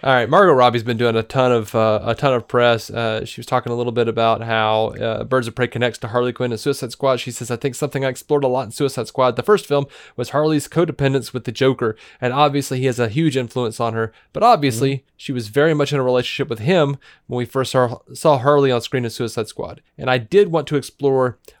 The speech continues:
Speaker 1: what is the version of Harley out of a relationship and whether she's out of a relationship on her own accord or he's kind of kicked her to the curb. And it sti-, but it still affects her, but in a very different way. And I thought we'd see a very different facet of her personalities.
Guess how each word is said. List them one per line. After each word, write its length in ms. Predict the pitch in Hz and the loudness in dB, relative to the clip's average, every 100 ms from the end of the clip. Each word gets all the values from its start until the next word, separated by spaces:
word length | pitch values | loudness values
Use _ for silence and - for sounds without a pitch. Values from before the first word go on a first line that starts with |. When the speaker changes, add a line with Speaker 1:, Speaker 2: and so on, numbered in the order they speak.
| _ | _
Speaker 1:
what 260 | 117 175 | -2 2
is 120 | 202 160 | 2 2
the 80 | |
version 300 | 143 160 135 | 0 0 0
of 60 | 131 | -4
Harley 380 | 127 135 123 107 | 0 2 2 -2
out 220 | 123 143 | 0 0
of 100 | 127 | 2
a 40 | 117 | 0
relationship 600 | 110 110 - 110 113 - | 0 -2 -4 -4 -4 -4
and 160 | 113 | -4
whether 260 | 120 151 147 | 0 2 0
she's 360 | - 147 120 | 0 -2 -2
out 240 | 110 123 156 | -2 2 4
of 80 | 147 | 4
a 40 | |
relationship 440 | 135 131 - 135 | 2 0 -2 -2
on 80 | 127 | -2
her 160 | 123 117 | 0 -2
own 160 | 135 | -2
accord 360 | 123 - 127 120 - - - | -2 0 0 0 -6 -20 -6
or 100 | 123 | 0
he's 180 | 135 - | 0 0
kind 240 | 135 131 | -2 -2
of 80 | - | 0
kicked 200 | 135 120 | -4 -4
her 80 | 117 | -6
to 100 | 117 | -6
the 80 | |
curb. 340 | - 120 110 110 - - - | -2 -2 -2 -8 -20 -20 -2
And 140 | 151 | 0
it 60 | 151 | 0
sti-, 300 | - 180 147 _ - | 0 0 0 _ -2
but 140 | 151 | -2
it 20 | 147 | 0
still 220 | - 190 | 0 2
affects 360 | 156 165 151 - | 4 4 2 0
her, 260 | 127 120 _ | -4 -4 _
but 120 | - 127 | -4 0
in 100 | 123 | 0
a 60 | |
very 240 | 113 139 139 | 4 4 4
different 260 | 131 113 | 0 -2
way. 360 | 120 110 104 - _ | 0 0 -2 -8 _
And 120 | 117 | -4
I 40 | 117 | -2
thought 280 | - 147 143 | 2 2 2
we'd 120 | 135 | -2
see 160 | 147 131 | 0 -2
a 40 | |
very 240 | 117 147 | 2 2
different 380 | 135 131 110 120 | 2 -2 -6 -2
facet 400 | 147 139 135 143 | 2 2 2 -4
of 160 | 127 117 | -6 -6
her 100 | 123 | -4
personalities. 840 | - 123 123 123 113 - 101 - | -2 -2 -2 0 -2 -4 -16 -18